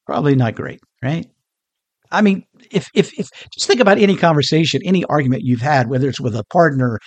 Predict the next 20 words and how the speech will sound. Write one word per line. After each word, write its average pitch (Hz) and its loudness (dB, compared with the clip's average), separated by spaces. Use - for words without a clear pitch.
your 117 -4
spouse, 143 2
whether 127 0
it's 123 -4
a 127 -6
parent 151 2
or 117 -8
a 117 -8
child 165 0
or 127 -4
whatever 170 -4
the 151 -4
case 156 2
may 143 2
be, 165 -2
and 143 -2
you're 143 2
going 160 0
at 170 4
it 139 2